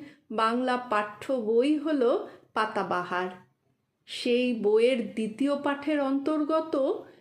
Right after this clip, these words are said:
সুনির্মল চক্রবর্তীর লেখা কবিতা সারাদিন প্রথমে পাঠ করব,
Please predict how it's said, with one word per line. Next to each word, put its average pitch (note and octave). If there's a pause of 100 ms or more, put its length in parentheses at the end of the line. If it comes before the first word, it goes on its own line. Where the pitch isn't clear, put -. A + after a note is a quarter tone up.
সুনির্মল B3
চক্রবর্তীর A#3
লেখা A3
কবিতা A3 (280)
সারাদিন G#3+ (440)
প্রথমে C#4
পাঠ C4 (100)
করব, C#4+